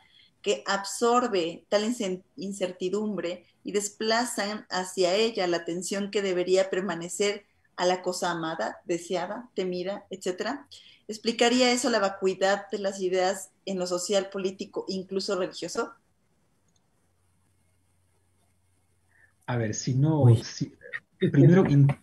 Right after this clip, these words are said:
Speaker 2: intento reformular lo que entendí para ver si entendí bien. Se-,
Speaker 3: <laughs>
Speaker 2: según entiendo, la pregunta que se plantea es que un afecto en Spinoza siempre tiene un objeto. Es decir, siempre es un afecto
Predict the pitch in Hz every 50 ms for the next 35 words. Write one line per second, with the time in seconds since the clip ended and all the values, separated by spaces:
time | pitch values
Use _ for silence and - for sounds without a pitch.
0 | _ - - 139 139 156 170 175 165 185 180 - - 127 143 139 143 - 147 139
1 | 135 135 135 139 156 175 175 147 135 131 - - 135 139 139 123 127 117 131 127
2 | 135 135 160 190 196 175 - - 135 123 120 120 131 135 135 - - 139 143 139
3 | 120 117 117 123 117 117 120 117 110 98 90 87 90 - - - - - - -
4 | - - - - 135 131 - - - 135 - 170 180 175 165 - - 165 175 190
5 | 196 170 127 120 - - 127 123 120 143 175 170 180 175 - 139 - - 127 -
6 | - 135 120 113 117 110 - 180 196 196 170 185 220 - - 139 131 135 - -
7 | - - 151 156 180 202 - - - - - - - _ _ - 165 170 160 -
8 | - - - - 202 202 - - - 123 113 - - 117 117 120 - - - -
9 | 175 165 147 139 147 - - 190 196 185 - - - 139 139 143 - 139 131 -
10 | - 127 135 156 156 139 139 123 120 107 - - - - 87 - - _ - _
11 | _ _ _ _ _ _ _ _ _ - 101 107 104 - - 135 147 139 - -
12 | - 131 123 120 120 123 123 117 - 135 117 110 101 - - - 180 180 - -
13 | - 202 220 226 233